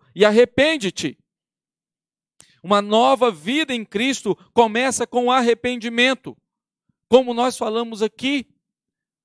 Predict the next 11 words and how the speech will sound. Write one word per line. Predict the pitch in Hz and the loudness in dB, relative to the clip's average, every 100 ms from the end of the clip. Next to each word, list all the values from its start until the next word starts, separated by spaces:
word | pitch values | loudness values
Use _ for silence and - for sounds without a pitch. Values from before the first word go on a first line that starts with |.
| _ | _
nós | 214 220 | -2 -2
não | 190 254 | -2 -4
conseguimos | 269 226 226 190 240 - | -4 -10 -12 -10 -10 -4
produzir | 220 214 196 156 233 254 - _ _ _ _ _ _ _ _ - | -2 -2 -4 -6 -6 -6 -10 _ _ _ _ _ _ _ _ -6
um | 220 | -2
avivamento, | 220 226 240 226 247 233 _ _ _ _ _ _ _ - | 0 0 0 0 -4 -4 _ _ _ _ _ _ _ -4
mas | 190 202 | -2 2
é | |
o | 247 | 0
Senhor | - 262 254 262 247 - | 0 -6 0 4 4 2
que | 240 240 226 | -8 -6 -6